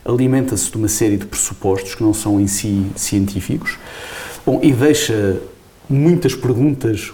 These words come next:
por responderes sem ter competência para, para as abordares.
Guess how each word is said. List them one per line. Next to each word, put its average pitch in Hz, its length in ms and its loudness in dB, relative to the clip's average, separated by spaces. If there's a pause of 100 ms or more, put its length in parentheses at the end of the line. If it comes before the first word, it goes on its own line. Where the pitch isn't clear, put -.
por 113 120 -4
responderes 107 840 -2 (340)
sem 120 260 0
ter 120 180 0
competência 123 680 0
para, 123 380 2
para 123 200 -2
as 120 120 0
abordares. 123 460 -2